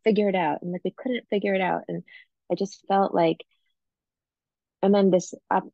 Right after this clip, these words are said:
uh, opportunity came for us to move to Florida. And it sort of felt like giving up on this big dream that I had for a very long time. And that was very ch-, hard for me. Felt like I was, like, downgrading my dream.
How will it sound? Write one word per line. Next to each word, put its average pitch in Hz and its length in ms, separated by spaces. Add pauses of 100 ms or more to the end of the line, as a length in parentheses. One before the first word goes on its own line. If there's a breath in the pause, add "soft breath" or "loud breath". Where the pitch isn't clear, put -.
uh, 175 200
opportunity 190 460
came 180 220
for 180 80
us 170 120
to 185 80
move 175 120
to 175 80
Florida. 254 420
And 185 200
it - 60
sort 262 160
of 262 80
felt 233 320
like 180 280 (480)
giving 226 260
up 208 220 (640)
on 180 340 (200)
this 185 240
big 208 260
dream 190 340
that 165 120
I 160 80
had 165 300
for 165 100
a 165 40
very 170 180
long 170 160
time. 170 140
And 160 100
that 185 80
was 175 80
very 180 160
ch-, - 120 (180)
hard 254 240
for 175 100
me. - 240 (760)
Felt 101 140
like 107 120
I 175 100
was, 180 160
like, 170 220 (100)
downgrading 170 560
my 156 140
dream. 175 420